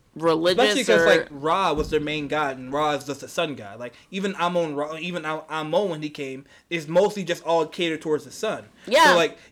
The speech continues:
Speaker 2: e-, especially with the early, especially with the early, like, you know, like, head binding, how they wanted to have their heads elongated to, like, the
Speaker 1: Right.
Speaker 2: go-, the gods.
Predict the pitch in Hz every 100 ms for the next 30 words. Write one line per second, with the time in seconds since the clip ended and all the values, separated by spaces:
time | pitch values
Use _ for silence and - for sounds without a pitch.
0 | _ _ 226 240 214 240 240 220 196 202
1 | 202 196 247 220 185 175 151 175 170 160
2 | 156 170 156 - 190 196 175 180 185 180
3 | 175 170 160 - - 170 160 180 185 175
4 | 180 170 175 180 185 180 170 175 180 175
5 | 175 170 170 185 185 160 151 156 151 165
6 | 170 -